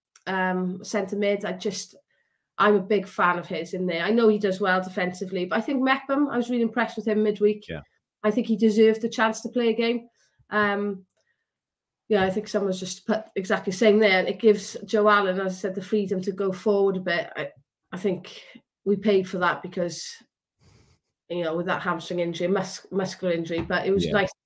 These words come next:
Speaker 1: see him push a bit further forward. And I just felt, actually, when Allen went off, we were a little bit exposed, um,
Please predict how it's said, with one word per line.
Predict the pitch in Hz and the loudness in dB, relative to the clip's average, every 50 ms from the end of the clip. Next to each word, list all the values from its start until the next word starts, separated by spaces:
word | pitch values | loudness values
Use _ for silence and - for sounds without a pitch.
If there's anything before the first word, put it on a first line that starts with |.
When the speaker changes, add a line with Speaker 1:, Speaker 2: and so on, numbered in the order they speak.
| _ _ 202 | _ _ -2
Speaker 1:
see | 196 | 0
him | 190 185 185 | 0 0 -2
push | 185 190 185 - | -4 -8 -8 -4
a | 185 | -6
bit | 196 - - | -6 -6 -4
further | - 196 185 180 | -2 -2 -2 -2
forward. | 180 - 202 185 180 180 | 0 2 4 4 4 6
And | 185 185 | 4 4
I | 196 196 | 2 2
just | 185 - 190 - | 0 -2 -6 0
felt, | - 220 196 180 - - - - - - - - _ - | 2 4 4 4 2 -6 -14 -20 -20 -20 -20 -10 _ 4
actually, | 208 208 208 - - 196 185 | 4 4 4 0 -4 0 0
when | 190 190 190 | 2 2 4
Allen | 196 196 190 190 190 | 4 4 4 2 2
went | 190 185 180 - | 2 0 0 0
off, | 185 180 185 - | -2 -2 -2 0
we | 202 190 | 0 2
were | 190 | 2
a | 190 | 4
little | 185 185 185 175 160 | 4 2 2 0 -2
bit | - - | -4 -6
exposed, | - - - - - 175 170 165 170 165 - _ _ _ _ - - - _ _ _ - | -6 -10 -12 -6 -4 -2 -2 -2 -4 -8 -12 _ _ _ _ -20 -20 -20 _ _ _ -4
um, | 175 175 170 165 165 170 170 165 170 - | -2 0 0 0 -2 -2 -4 -6 -8 -12